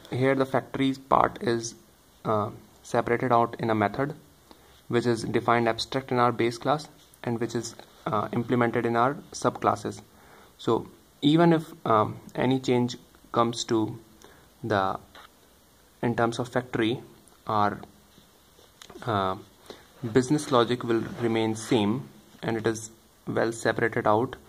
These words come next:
so we need not, uh, go to our business class. So this is our business class now,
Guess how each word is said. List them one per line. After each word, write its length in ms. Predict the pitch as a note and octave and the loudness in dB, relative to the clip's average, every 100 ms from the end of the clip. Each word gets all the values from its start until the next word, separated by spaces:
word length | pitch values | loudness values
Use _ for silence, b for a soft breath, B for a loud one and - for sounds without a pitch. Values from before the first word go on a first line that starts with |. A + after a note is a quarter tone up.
| B B - | B B -10
so 340 | - A2+ - - | -2 0 0 -6
we 400 | - A2+ A2+ A2 - - b b b _ B2+ | -4 0 0 -2 -8 -18 b b b _ 2
need 180 | B2+ | 2
not, 340 | B2+ C#3 C#3 - B B B _ _ - | 6 6 4 0 B B B _ _ 0
uh, 240 | G#2+ G#2 - - - _ - | 2 2 -2 -14 -20 _ -6
go 160 | C3 C3 | 4 4
to 140 | B2+ | 6
our 140 | A#2 A#2 | 4 2
business 440 | G#2+ A#2 B2 B2 | 2 2 4 2
class. 320 | - G#2 G#2+ | 0 -2 -2
So 140 | - A#2+ | -4 0
this 220 | A#2+ C#3 | 2 2
is 120 | C#3+ | 2
our 140 | C3 A2+ | 0 0
business 420 | A2+ G#2+ A2 A2 | 0 2 0 -2
class 320 | - - - | -2 -4 -4
now, 220 | - - | -6 -6